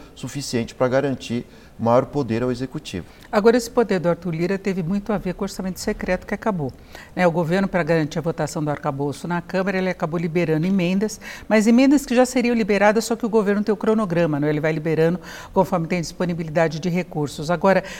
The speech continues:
Speaker 2: não aca-, não diminuiu muito esse poder, inclusive de Arthur Lira, sem o orçamento secreto?
Speaker 1: Diminuiu, mas uma das características do Centrão e do Arthur Lira é sempre procurar,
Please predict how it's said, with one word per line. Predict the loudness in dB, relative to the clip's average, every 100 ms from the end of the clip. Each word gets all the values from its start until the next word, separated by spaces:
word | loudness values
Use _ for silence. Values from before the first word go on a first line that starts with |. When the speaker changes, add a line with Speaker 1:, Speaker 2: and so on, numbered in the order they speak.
| -4
Speaker 2:
não | 2 2
aca-, | 2 0
não | 2 2 0
diminuiu | 2 2 4 4
muito | 4 8 6 6 0 -2
esse | -2 -2 -8
poder, | -12 -4 0 0 4 4 4
inclusive | 0 -2 -2 -2
de | 0
Arthur | -2 -2 -2 0
Lira, | 0 0 0 -6 -14 -18 -8
sem | 2 2
o | 2
orçamento | -2 -2 -4 -4
secreto? | -6 -4 0 -2 -4 -14 -20 -20 -20 -20 -20 -12
Speaker 1:
Diminuiu, | -4 -2 0 0 0
mas | 0 0 -2
uma | 0 0
das | 0 0 2
características | 4 4 2 0 0 -2 -4
do | -4
Centrão | -4 -4 -2 -2 0 -2
e |
do | 2 4
Arthur | 2 -2
Lira | -4 -2
é | -2 -2 -4
sempre | -4 -6 -6
procurar, | -4 -4 2 2 2 -2